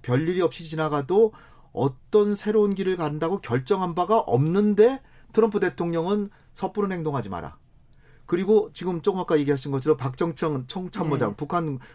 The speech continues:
Speaker 1: 무-, 어, 인민군 서열 이 위인데, 이 사람이 대화든 대결인지 낯설어 하면 안 된다.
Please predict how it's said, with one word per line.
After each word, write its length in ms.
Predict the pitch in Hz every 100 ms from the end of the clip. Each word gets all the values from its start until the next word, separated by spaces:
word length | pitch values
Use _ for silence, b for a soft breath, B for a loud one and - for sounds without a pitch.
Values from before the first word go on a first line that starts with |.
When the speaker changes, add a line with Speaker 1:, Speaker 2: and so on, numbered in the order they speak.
| B
Speaker 1:
무-, 160 | 131 135
어, 120 | 113 -
인민군 640 | 135 143 165 151 151 139 131
서열 320 | - - 190 147
이 160 | 131
위인데, 500 | 165 135 107 117 95 - b
이 60 | 170
사람이 420 | 202 202 202 247 - b b b
대화든 560 | - 135 165 220 226 269
대결인지 520 | 127 135 175 170 185
낯설어 400 | 185 120 - 220 214
하면 140 | 208
안 100 | 95
된다. 320 | 107 95 85